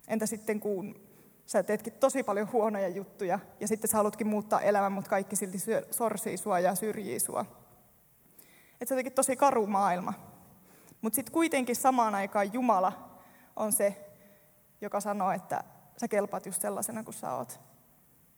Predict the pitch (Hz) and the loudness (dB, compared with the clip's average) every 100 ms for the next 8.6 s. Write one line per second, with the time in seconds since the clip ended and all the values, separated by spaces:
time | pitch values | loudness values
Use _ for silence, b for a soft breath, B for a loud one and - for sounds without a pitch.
0 | _ 226 - 254 247 285 285 208 202 202 | _ -4 0 2 4 2 2 0 0 -2
1 | 208 220 226 208 208 220 226 - 254 240 | -4 -2 0 -2 -4 -6 -6 2 2 2
2 | 208 208 214 220 - 202 190 190 202 220 | -4 -4 -6 -6 -4 -2 -2 -4 -10 -10
3 | - 110 - - - - b b b b | -4 -2 0 -2 -8 -20 b b b b
4 | b b b - 220 214 226 247 285 320 | b b b -2 -2 2 2 4 4 4
5 | 294 277 220 - 277 208 196 185 - 165 | 0 0 -4 0 2 2 0 -4 -4 -4
6 | - - - - b b - 220 226 220 | -8 -12 -16 -20 b b 0 2 2 0
7 | 208 240 240 254 240 240 233 233 240 269 | 0 0 0 0 -2 4 4 6 8 8
8 | 226 208 170 196 - | 6 2 2 2 0